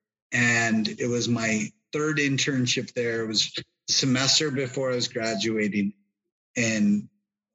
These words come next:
the trader on the desk basically said, it was five thirty in the morning, six in the morning, L A time. And he was like, "Why don't you move to New York?" And I said, "Okay, I'll do it." And that's kinda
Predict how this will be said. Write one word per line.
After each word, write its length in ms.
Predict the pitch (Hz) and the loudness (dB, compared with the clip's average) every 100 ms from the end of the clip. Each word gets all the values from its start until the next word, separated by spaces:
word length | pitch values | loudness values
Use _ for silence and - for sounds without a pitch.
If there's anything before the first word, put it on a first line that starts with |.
| _ - | _ 0
the 180 | 101 | 0
trader 560 | - - 147 131 127 123 | 2 0 0 0 0 0
on 180 | 117 110 | -2 -2
the 80 | 104 | -2
desk 480 | 120 107 101 - - _ _ _ - | -2 0 0 -2 -6 _ _ _ -4
basically 460 | 135 - 123 135 | -2 -2 -2 -2
said, 380 | 123 135 113 - - _ _ _ _ _ - | -2 -2 -2 -6 -12 _ _ _ _ _ -6
it 100 | - - | -6 0
was 240 | 101 - | 2 0
five 360 | - 113 123 104 | 0 0 0 0
thirty 260 | 123 120 | 2 2
in 80 | 117 | 2
the 60 | 110 | 0
morning, 320 | 110 113 110 | 0 2 2
six 300 | - - - | 0 0 2
in 80 | 120 | 2
the 60 | |
morning, 560 | 110 110 107 104 104 98 _ _ _ 120 | 2 2 2 4 2 0 _ _ _ -4
L 160 | 117 | 0
A 120 | 110 | 0
time. 460 | 104 - 110 110 104 98 | 0 -2 0 2 2 0
And 300 | 104 107 107 | 0 2 2
he 80 | 110 | 2
was 140 | 107 | 0
like, 160 | 113 104 - | -2 -2 -4
"Why 120 | 131 | -2
don't 160 | 208 | 0
you 100 | 247 | 2
move 260 | 202 170 151 | 2 0 0
to 100 | 143 | 0
New 120 | 127 | 2
York?" 420 | 123 127 117 98 - _ _ _ _ - | 2 2 -2 -8 -18 _ _ _ _ -2
And 120 | 131 | 0
I 20 | |
said, 240 | 131 170 170 | 0 -2 -2
"Okay, 420 | 214 - 143 143 - _ _ | -2 -2 -2 -4 -10 _ _
I'll 80 | 160 | -6
do 200 | 156 175 | -2 -2
it." 160 | - - _ _ _ - | -4 -12 _ _ _ -4
And 520 | 110 113 107 113 120 - | 0 2 4 2 0 -4
that's 220 | 135 123 - | -2 0 0
kinda 600 | 143 127 123 120 120 | 0 2 2 2 -2